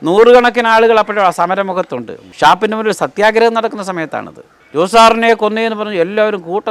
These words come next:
നിലവിളിയായിരുന്നു. തൊട്ട് പിറ്റേ ദിവസത്തെ മാതൃഭൂമി പത്രത്തിൽ ഫ്രണ്ട് പേജിൽ തലക്കെട്ട് വാർത്തയായിരുന്നു, "കലവരം ജോസിനെ വെട്ടിക്കൊല്ലാൻ ശ്രമിച്ചു" എന്ന് പറഞ്ഞ വാർത്ത മാതൃഭൂമിയിൽ ഫ്രണ്ട്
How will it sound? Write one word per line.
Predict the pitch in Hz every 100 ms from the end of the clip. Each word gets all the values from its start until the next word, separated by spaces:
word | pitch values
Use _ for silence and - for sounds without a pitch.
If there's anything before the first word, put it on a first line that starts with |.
| 202
നിലവിളിയായിരുന്നു. | 180 170 156 110 - - _
തൊട്ട് | 151 151
പിറ്റേ | 196 202 202
ദിവസത്തെ | 196 175 202
മാതൃഭൂമി | 180 180 196 190
പത്രത്തിൽ | 180 185 180 175 190 175 156
ഫ്രണ്ട് | 160 196
പേജിൽ | 214 208 190 185 160 _ -
തലക്കെട്ട് | 147 165 - 185 185
വാർത്തയായിരുന്നു, | 165 156 - 139 131 135 131
"കലവരം | 135 170 185 156
ജോസിനെ | 147 - 143 135 - _ -
വെട്ടിക്കൊല്ലാൻ | 131 - 226 185 170 165 151 -
ശ്രമിച്ചു" | 139 135 - 123 -
എന്ന് | 135
പറഞ്ഞ | 131 123 110
വാർത്ത | 131 - 127 117
മാതൃഭൂമിയിൽ | 120 139 143 139 139 123 92 87 80 _ -
ഫ്രണ്ട് | 143 170